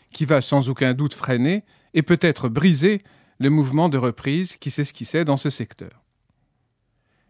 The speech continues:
Le parallélogramme de force, pour reprendre une expression chère aux amateurs de voile,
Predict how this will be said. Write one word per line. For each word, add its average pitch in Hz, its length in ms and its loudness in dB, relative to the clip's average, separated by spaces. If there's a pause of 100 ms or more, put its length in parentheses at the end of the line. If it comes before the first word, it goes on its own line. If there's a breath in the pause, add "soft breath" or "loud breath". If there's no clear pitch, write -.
Le 180 160 4
parallélogramme 202 800 4
de 135 100 2
force, 233 440 0
pour 143 200 -4
reprendre 147 460 2
une 127 80 2
expression 127 540 -2
chère 175 300 0
aux 131 140 -2
amateurs 120 400 -2
de 117 100 -6
voile, 139 460 0